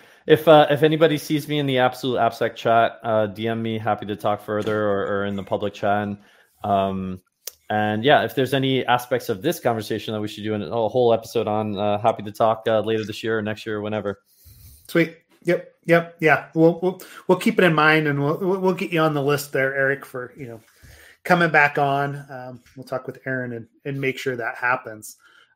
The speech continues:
Speaker 2: Um, you know, I, I'll be waiting for your, like, rainforest puppy style rant and mic drop as you walk out of the
Speaker 1: <laughs>
Speaker 2: industry. But,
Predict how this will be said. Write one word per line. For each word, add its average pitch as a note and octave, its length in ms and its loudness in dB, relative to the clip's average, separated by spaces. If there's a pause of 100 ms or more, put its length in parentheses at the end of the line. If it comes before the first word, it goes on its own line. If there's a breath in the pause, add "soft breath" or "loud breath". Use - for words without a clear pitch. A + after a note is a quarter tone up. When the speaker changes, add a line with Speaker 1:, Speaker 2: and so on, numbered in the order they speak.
Speaker 2:
Um, A#2+ 320 -10
you D#3 120 0
know, C#3+ 140 -2
I, E3+ 180 2
I'll F3+ 120 8
be F#3 120 4
waiting E3+ 420 2
for D#3 200 2
your, C#3+ 340 0
like, B2 240 -6
rainforest C3+ 720 -6
puppy C3+ 280 -6
style B2+ 420 -4
rant B2+ 440 -8
and B2+ 120 -14
mic B2 240 -6
drop C#3 340 -4
as A#2 120 -6
you B2+ 80 -10
walk B2+ 260 -4
out C3+ 120 -2
of C3+ 60 -8
the C3+ 80 -4
Speaker 1:
<laughs> - 20 -4
Speaker 2:
industry. C3+ 520 -4
But, C3 200 -4